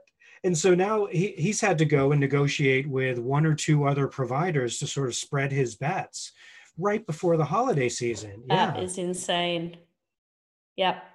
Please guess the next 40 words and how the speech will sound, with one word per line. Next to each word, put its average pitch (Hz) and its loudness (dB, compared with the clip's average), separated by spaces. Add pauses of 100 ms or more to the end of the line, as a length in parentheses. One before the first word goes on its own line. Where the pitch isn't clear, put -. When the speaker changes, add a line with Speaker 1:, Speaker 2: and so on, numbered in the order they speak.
(380)
Speaker 2:
Yep. 196 0 (200)
Yeah, 208 4
I've, 214 4
I've 214 -4
heard 202 4
that 180 4
these 190 0 (220)
carriers 185 0
are 180 -4
just, 185 -6
they're 190 4
just 190 -6
putting 190 -2
these 185 0
limits 185 -2
in 180 -4
place 180 -4
and 180 -4
saying, 185 -4
"Sorry, 190 -6
that's, - -6
that's - -6
all 196 0
we 180 -4
can 190 -8
do." 196 -4 (380)
And 233 2
I 247 4
think 269 -4
this 285 2
is 247 -2
actually 214 0
one 196 -4
sort 170 -6
of 175 -10 (180)
rare 180 0
case 180 0
where, 165 -2 (460)
um, 165 -2 (260)
ge-, - -6